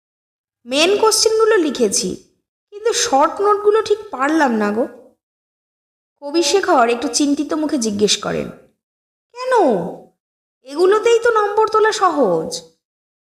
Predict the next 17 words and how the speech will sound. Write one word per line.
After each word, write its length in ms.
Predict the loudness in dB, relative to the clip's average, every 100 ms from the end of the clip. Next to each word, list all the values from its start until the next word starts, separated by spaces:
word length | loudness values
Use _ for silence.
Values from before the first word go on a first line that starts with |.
| _ _ _ _ _ _
"জেঠু, 360 | -4 -2 2 2 0 -6 -14 -20 _
জাজনগর 580 | -2 -2 0 2 2 2
কোথায় 360 | 0 0 0 2
গো?" 360 | 0 -2 -10 -20 _ _ _ _ _ _ _ _ _ _
একটু 240 | -16 -4 0
হেসে 460 | 4 2 2 0
উনি 240 | 2 0 2
জবাব 360 | 2 2 0
দেন, 320 | 0 0 -2 -6 -14 _ _ _ _ _ _
"মুসলমান 540 | -12 -2 2 2 4
আমলে 440 | 2 2 2 4 2
উড়িষ্যার 460 | 2 -2 0 0
নাম 240 | 2 0 0
হয় 160 | 0
জাজনগর।" 680 | 0 0 -2 -6 -8 -8 -10 -12 -20 _ _ _ _ _ _ _ _ _ _ _ _ _ _ _
"তাই 220 | -4 0
নাকি?" 640 | 2 2 0 -6 -8 -14